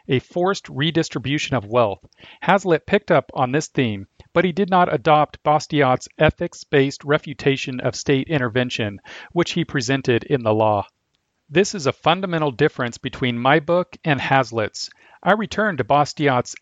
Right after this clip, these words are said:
ethics-based analysis in The Law. I begin with ownership. Specifically, I begin with God's ownership of all things. Men's ownership is delegated ownership. It is inherently a form of stewardship. This is a multi-phase stewardship,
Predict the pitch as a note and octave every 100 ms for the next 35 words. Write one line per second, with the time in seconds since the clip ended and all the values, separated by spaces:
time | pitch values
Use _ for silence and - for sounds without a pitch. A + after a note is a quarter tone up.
0 | - D#3 - F#3 - - C#3+ D3 - C#3
1 | B2+ B2+ - C3+ B2+ - F3 C#3+ A#2+ A#2
2 | G#2+ G#2 _ _ _ - G3+ F#3 D#3+ D#3+
3 | D#3 - F3+ F3 - A#2+ G2 - _ _
4 | _ - E3 - A#3+ D#3+ - B2+ A#2+ -
5 | F#3 D#3+ C3+ C3 B2 G#2+ - C#3+ D#3 D#3
6 | - C#3+ C#3 - C#3 A#2 G#2+ B2 B2+ -
7 | A#2 G#2+ F#2+ - _ _ - - A3 A3+
8 | - C#3+ C3+ - C#3 - C#3 A2 C3+ C#3+
9 | C#3+ B2+ A#2+ A2+ D3 B2+ A#2 - G2+ -
10 | _ _ - F#3 D#3 C3 A#2 F#3+ F#3+ E3
11 | C3 B2 C3+ - C#3+ B2+ A2 - - D#3
12 | A#2+ - A2 F#2+ - _ _ _ _ G3+
13 | G3+ C#3+ B2+ B2 F3+ F3+ E3+ - D#3 C#3+
14 | C3+ - D3 B2+ A2+ - G#2 -